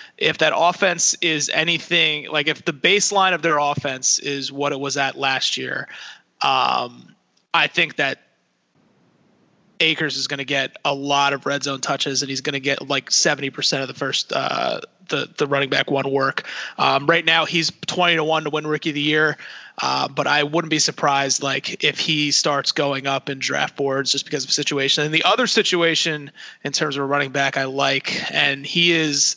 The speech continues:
ten to one to win Rookie of the Year, um, is Jonathan Taylor. Uh, Indy. Indy traded up to get him. They're a team that never really trades up, and they have a top three line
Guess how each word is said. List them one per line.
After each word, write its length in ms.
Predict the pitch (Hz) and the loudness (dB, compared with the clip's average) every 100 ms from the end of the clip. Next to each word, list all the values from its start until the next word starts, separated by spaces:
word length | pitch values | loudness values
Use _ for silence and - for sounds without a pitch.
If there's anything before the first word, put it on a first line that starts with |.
| - | 0
ten 240 | - 185 | 0 2
to 80 | 160 | 2
one 380 | 151 143 139 135 | 2 0 -2 -6
to 120 | 156 | -8
win 140 | 143 | -6
Rookie 240 | 139 143 143 | -4 -4 -6
of 80 | 135 | -4
the 40 | |
Year, 360 | 135 139 135 - - - - - | -2 -2 -2 -6 -14 -18 -18 -4
um, 680 | 147 139 135 131 127 135 - _ _ _ _ _ _ _ _ - - _ - | 0 2 2 0 -4 -12 -18 _ _ _ _ _ _ _ _ -12 -12 _ 2
is 460 | 180 170 156 151 - 185 | 2 4 2 0 0 0
Jonathan 380 | - 185 180 160 | 2 4 2 0
Taylor. 400 | - 175 151 - - - - _ _ - | 0 0 0 -6 -14 -20 -20 _ _ 0
Uh, 460 | 151 147 143 143 139 - - - - - - | 2 4 2 0 -4 -8 -8 -8 -10 -14 -4
Indy. 360 | 170 147 131 - | -2 0 -4 -6
Indy 180 | 170 165 | -2 0
traded 320 | - 190 180 | 4 4 4
up 140 | 190 - | 2 0
to 80 | |
get 200 | 151 147 | -2 0
him. 200 | 143 135 - | -2 -4 -8
They're 140 | 156 143 | -4 -2
a 40 | |
team 200 | - 165 | -2 -2
that 120 | 156 | -2
never 240 | 147 156 160 | 0 2 2
really 240 | 160 160 | 4 2
trades 380 | - 165 147 135 | 2 2 0 0
up, 380 | 143 143 _ - - - _ - | 0 0 _ -18 -18 -20 _ 0
and 560 | 151 147 143 143 147 - | 4 4 4 2 -4 -4
they 240 | 160 160 | 0 2
have 720 | 185 175 180 151 - - - - - _ _ _ 180 | 4 4 2 -2 -12 -12 -14 -20 -20 _ _ _ -6
a 100 | 156 | -2
top 320 | - 170 - | 0 0 0
three 320 | - 165 170 | -4 -2 -2
line 580 | 160 156 165 151 143 | 0 2 2 0 -6